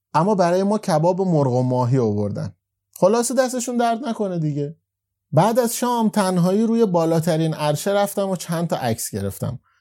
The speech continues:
ولی نتونستم سرما رو تحمل کنم. برگشتم توی کابین خودمون. رفتم دوش بگیرم که یکی در کابین رو زد. حسین گفت افسر اول کشتی اومده و ما رو دعوت کرده به اتاق کنترل کشتی.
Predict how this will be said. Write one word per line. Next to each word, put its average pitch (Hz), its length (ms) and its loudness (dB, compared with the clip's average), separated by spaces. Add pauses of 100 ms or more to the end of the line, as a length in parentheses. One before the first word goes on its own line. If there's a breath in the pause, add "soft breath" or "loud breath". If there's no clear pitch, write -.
(140)
ولی 202 220 4
نتونستم 175 640 2
سرما 117 400 2
رو 107 60 0
تحمل 104 440 0
کنم. 92 340 -8 (480)
برگشتم 220 560 2
توی 170 180 0
کابین 123 360 0
خودمون. 113 460 -8 (1600)
رفتم 226 380 4
دوش 233 280 0
بگیرم 220 380 2
که 196 140 0
یکی 196 280 2
در 185 220 2
کابین 135 360 0
رو 127 80 2
زد. 110 280 -4 (440)
حسین 208 380 6
گفت 233 200 0 (140)
افسر 165 360 0
اول 202 340 2
کشتی 185 380 -2
اومده 180 360 0
و 196 80 2
ما 190 140 2
رو 196 60 -2
دعوت 156 420 0
کرده 170 340 -2
به 139 100 0
اتاق 143 360 0
کنترل 131 480 0
کشتی. - 560 -6